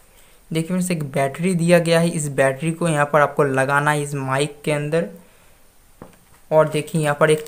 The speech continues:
क्लिप दिया गया है and एक जो माइक के ऊपर लगाता है वो दिया गया है। <clears throat> देखिए फ्रेंड्स, यहाँ पर एक क्लिप दिया गया है और एक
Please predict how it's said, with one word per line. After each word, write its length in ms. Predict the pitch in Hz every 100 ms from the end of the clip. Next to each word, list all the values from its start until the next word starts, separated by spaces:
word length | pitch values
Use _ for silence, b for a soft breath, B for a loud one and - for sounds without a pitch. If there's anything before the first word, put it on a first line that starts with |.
| -
क्लिप 300 | 160 170 196
दिया 360 | 165 156 165 160
गया 240 | 160 156
है 200 | 156 170 - - -
and 380 | 156 156 -
एक 260 | 170 180 180 - b b b b b -
जो 280 | 151 139 160
माइक 320 | 143 139 147
के 100 | -
ऊपर 200 | 160 160
लगाता 460 | 139 131 139 143 151
है 200 | 151 170 -
वो 160 | 143 139
दिया 260 | 135 135
गया 220 | 131 131 135
है। 140 | 147 - - - - _ -
<clears throat> 220 | 180 175 165 175 - - - - - _ _ - - - - - - _ - - -
देखिए 240 | 156 165 196
फ्रेंड्स, 220 | 208 190
यहाँ 160 | 175 165
पर 120 | 175
एक 100 | 175
क्लिप 340 | - - 170 196
दिया 280 | 165 170 170
गया 200 | 170 165
है 340 | 175 180 - -
और 180 | 151 156
एक 240 | 170 -